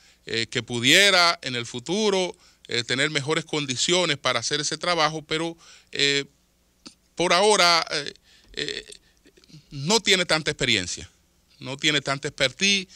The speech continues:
y eso hace muy lento este, este, este trabajo. Yo sé que es un joven de San Cristóbal, que,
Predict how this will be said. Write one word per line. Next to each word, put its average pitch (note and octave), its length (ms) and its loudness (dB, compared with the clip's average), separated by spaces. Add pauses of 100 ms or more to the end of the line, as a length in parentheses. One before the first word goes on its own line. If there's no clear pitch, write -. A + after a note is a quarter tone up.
(240)
y C3 100 0
eso D#3+ 260 4
hace D#3+ 220 2
muy D#3 200 -2
lento D3 480 0
este, C3 580 0 (460)
este, B2 960 0
este B2 240 -8
trabajo. B2+ 600 -2
Yo A#2 120 -14
sé B2 180 -4
que B2+ 140 -4
es A#2+ 60 -4
un B2 180 -8
joven A#2 640 -4 (440)
de A2 200 -8
San A#2+ 180 -2
Cristóbal, D3+ 880 2
que, G#2 720 -8